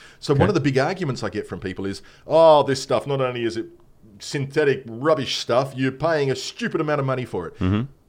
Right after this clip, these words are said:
Speaker 1: The second part's true. We are currently paying a stupid amount of
Speaker 2: Yeah,
Speaker 1: money
Speaker 2: yeah,
Speaker 1: for
Speaker 2: exactly.
Speaker 1: it. It is ridiculous, and it's not on
Speaker 2: Especially 'cause it's
Speaker 1: P B S.
Speaker 2: a weed.
Speaker 1: Exactly. I mean, you can grow it in your
Speaker 2: It should be
Speaker 1: backyard.
Speaker 2: on the P B S. Why, why wouldn't it be?
Speaker 1: Let me get to that.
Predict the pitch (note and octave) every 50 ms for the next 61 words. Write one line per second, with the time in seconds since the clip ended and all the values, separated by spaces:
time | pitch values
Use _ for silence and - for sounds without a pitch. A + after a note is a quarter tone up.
0 | _ _ _ _ _ _ - G#2+ - - - G3 - - D#3+ C#3 - G#2 G2 -
1 | - - - G3+ E3 - - E2+ A2+ B2 C#3 E3+ E3 - - - D#3 D#3 B2 G#2
2 | G2 - A#2 G#2 F2+ G2+ - - - - B2+ - A#2 G#2 G2+ G#2+ G#2 F#2+ F2 F2+
3 | G#2 G2 F2+ F2 E2+ E2 D#2+ D#2 D2+ E2+ G#2+ G#2+ - - - - - - - A#3+
4 | G3 - - - - - - - B2+ C#3 C#3 - C3 E3 F#3 A3 G#3+ - D#3+ E3
5 | F#3 F#3+ E3 F3 C#3+ A#2 - G#2 E2+ G2 C#3+ E3+ D3+ A2+ A2+ G#2 - - _ _
6 | _ _ _ _ _ - - C4 - F4 F#4+ G4+ - - B3 G3 D3 C#3 - _
7 | - _ _ _ - - G3+ G#3+ G#3+ A3 A3+ - - A#3 B3+ C#4 D#4 D4 D4+ F3
8 | D3 F3+ C3+ A#2+ A2+ - - - - G#3+ F#3 G3+ G#3 G3 F3+ E3+ C#3+ F3 F#3+ E3
9 | F3 F#3 G#3 G3 - - C#3+ C#3+ D#3 - - D3 E3 D#3+ E3+ F3+ F#3 F#3+ F#3 G#3+
10 | G#3+ G#3 F3+ D3 F#2 - - - - - - - - - - - - - - -
11 | - - C3+ C#3+ D3 D3+ C3+ A3 - - A2 F#2 D#2+ C#2+ -